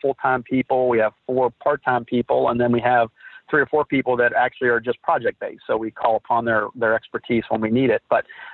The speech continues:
um, but still, that's a big, that's a big undertaking. And I don't know that it's, um, you know, it was never,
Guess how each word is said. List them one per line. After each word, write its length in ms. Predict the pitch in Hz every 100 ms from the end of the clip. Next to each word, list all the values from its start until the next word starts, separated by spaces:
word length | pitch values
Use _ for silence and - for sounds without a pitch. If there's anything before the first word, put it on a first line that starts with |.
| -
um, 200 | 127 127
but 160 | 143 131
still, 200 | - 240
that's 180 | 147 -
a 60 | 175
big, 300 | 139 143 151
that's 200 | 131 151
a 40 | 170
big 280 | 135 135 123 -
undertaking. 640 | 170 165 110 104 104 107
And 100 | 120
I 60 | 151
don't 180 | -
know 180 | 143 139
that 100 | 135
it's, 340 | 123 - _ -
um, 420 | 127 117 117 113 _ _ _ _ _ _ _ _ -
you 80 | 135
know, 120 | 120
it 40 |
was 120 | 120
never, 380 | 131 135 131 117